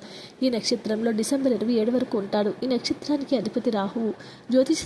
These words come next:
శాస్త్ర ప్రకారం రాహు నీడ గ్రహం మాత్రమే కాదు, చెడు చేసే గ్రహం.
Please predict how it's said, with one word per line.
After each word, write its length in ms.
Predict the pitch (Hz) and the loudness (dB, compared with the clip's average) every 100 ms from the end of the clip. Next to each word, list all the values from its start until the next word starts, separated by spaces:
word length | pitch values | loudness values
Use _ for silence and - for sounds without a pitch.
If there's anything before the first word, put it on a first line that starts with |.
| 294 | -2
శాస్త్ర 260 | 285 - 269 | -2 0 -2
ప్రకారం 460 | 220 208 214 214 | -2 -2 -2 0
రాహు 240 | 208 202 220 | 0 0 -2
నీడ 240 | 208 208 | 0 2
గ్రహం 340 | 262 247 226 | 2 0 0
మాత్రమే 360 | 233 220 220 220 | -4 -4 -4 -4
కాదు, 340 | 214 202 202 - - | -2 0 0 -2 0
చెడు 120 | 214 226 | 0 2
చేసే 200 | 247 - | 0 0
గ్రహం. 380 | 220 214 190 208 | -2 -2 -4 -6